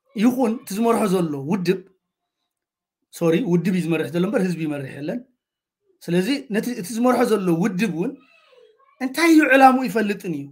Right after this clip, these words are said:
በቃ ጌጋ ድዩ፣ ቁኑዕ ድዩ፣ ሕማቅ ገይሩ ምስ ተመለሰ፣ ሽዑ ንዓዲ ሃሎ ኸይዲ እዩ። "ኣሐጉሰካ ዶ?" እዩ፣ እዮም ዝብልዎ ማለት እዩ። "ኣሐጉስናካ ዶ?" ተልእኾ ይወስዱን እዮም። እንታይ ማለት መስለኪ?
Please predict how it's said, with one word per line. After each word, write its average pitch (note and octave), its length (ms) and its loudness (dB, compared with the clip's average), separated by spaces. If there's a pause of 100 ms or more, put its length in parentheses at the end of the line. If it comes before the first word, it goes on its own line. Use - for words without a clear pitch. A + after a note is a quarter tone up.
በቃ B3 200 -2 (200)
ጌጋ C4+ 260 2 (140)
ድዩ፣ B3+ 160 -2 (760)
ቁኑዕ C#4+ 360 0
ድዩ፣ A#3 160 -6
ሕማቅ C4 380 -2
ገይሩ G#3 300 2
ምስ E3+ 180 -8
ተመለሰ፣ C#4+ 440 2 (560)
ሽዑ F4+ 180 -14
ንዓዲ C4+ 300 -4
ሃሎ C4 280 2
ኸይዲ G#3 300 -4
እዩ። E3+ 120 -10 (680)
"ኣሐጉሰካ B3+ 520 0 (100)
ዶ?" E3 140 -2
እዩ፣ D3+ 140 -10 (200)
እዮም G#3+ 300 -6
ዝብልዎ D#3+ 360 -6
ማለት - 180 -18
እዩ። - 120 -20 (1500)
"ኣሐጉስናካ G3 580 -6
ዶ?" C3+ 60 -12 (260)
ተልእኾ F4 380 -2
ይወስዱን A#3+ 360 0
እዮም። C3 220 -14 (720)
እንታይ - 280 -8
ማለት C#4 240 -6
መስለኪ? C#4+ 320 -8